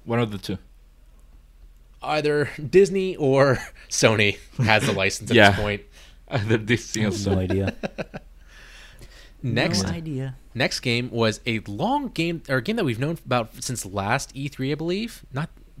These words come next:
Speaker 2: twenty nineteen,
Speaker 1: Mm-hmm.
Speaker 2: but twenty eighteen
Speaker 1: No, yeah.
Speaker 2: was Babylon's
Speaker 1: Twenty
Speaker 2: Fall, which is a
Speaker 1: Was it twenty eighteen or?
Speaker 2: I think it was
Speaker 1: No, yeah, it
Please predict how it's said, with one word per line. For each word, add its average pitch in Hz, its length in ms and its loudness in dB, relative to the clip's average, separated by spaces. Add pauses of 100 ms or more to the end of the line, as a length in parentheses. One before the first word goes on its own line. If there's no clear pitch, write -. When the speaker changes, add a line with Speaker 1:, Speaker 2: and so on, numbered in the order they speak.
Speaker 2:
twenty 151 160 -2
nineteen, 117 180 4
Speaker 1:
Mm-hmm. 113 40 -2
Speaker 2:
but 107 80 -6
twenty 131 260 -4
eighteen 101 420 -6 (320)
Speaker 1:
No, 117 200 4
yeah. 104 280 4
Speaker 2:
was 117 180 2
Babylon's 151 640 2
Speaker 1:
Twenty - 120 -14
Speaker 2:
Fall, 127 420 -2 (440)
which 117 180 0
is 117 160 0
a 107 140 -2
Speaker 1:
Was 131 160 -4
it 165 120 -12
twenty 175 280 -2
eighteen 175 360 -2
or? 175 140 -4 (540)
Speaker 2:
I 117 80 -10
think - 200 -12
it 277 40 -8
was - 200 -8
Speaker 1:
No, 143 140 6
yeah, 131 160 6
it 104 80 6